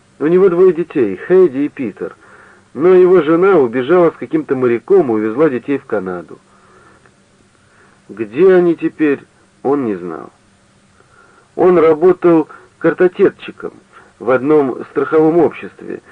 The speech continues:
и жизнь у него была такая одинокая и бессмысленная, что однажды во время обеденного перерыва он проник на лайнер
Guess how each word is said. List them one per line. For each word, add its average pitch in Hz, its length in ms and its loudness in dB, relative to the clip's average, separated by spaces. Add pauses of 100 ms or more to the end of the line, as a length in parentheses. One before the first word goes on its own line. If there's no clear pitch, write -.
(320)
и 165 300 2
жизнь 180 400 0
у 185 40 4
него 190 200 4
была 185 300 4
такая 180 380 2
одинокая 165 520 2
и 143 40 -4
бессмысленная, 110 920 -4 (320)
что 165 240 0
однажды 147 460 2
во 117 80 4
время 135 280 2
обеденного 127 500 0
перерыва 131 640 2 (240)
он 147 180 0
проник 151 380 0
на 113 180 0
лайнер 123 480 0